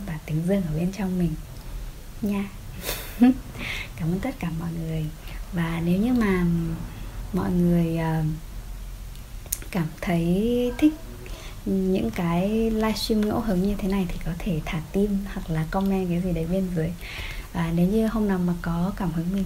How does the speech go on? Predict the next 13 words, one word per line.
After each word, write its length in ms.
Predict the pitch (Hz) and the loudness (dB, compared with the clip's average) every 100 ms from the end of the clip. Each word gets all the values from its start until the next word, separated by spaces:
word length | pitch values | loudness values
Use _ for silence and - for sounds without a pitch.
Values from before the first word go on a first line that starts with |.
| 185 | -2
sẽ 80 | 214 - | -4 -6
tiếp 80 | - | -4
tục 120 | 196 | -4
livestream 460 | 180 185 - 208 190 | -2 -2 0 2 2
trong 260 | 196 185 180 | 2 0 2
group 220 | 233 226 | 0 2
này. 200 | 180 160 - - - | 0 0 -4 -2 4
<laughs> 1000 | 226 320 349 494 523 - - 466 466 - | 8 10 10 6 -4 -6 -10 -10 -6 6
Cảm 160 | 190 | 6
ơn 120 | 196 240 | 8 4
mọi 180 | - | 4
người. 300 | 208 196 196 - | 4 6 6 8
<laughs> 140 | 247 | 6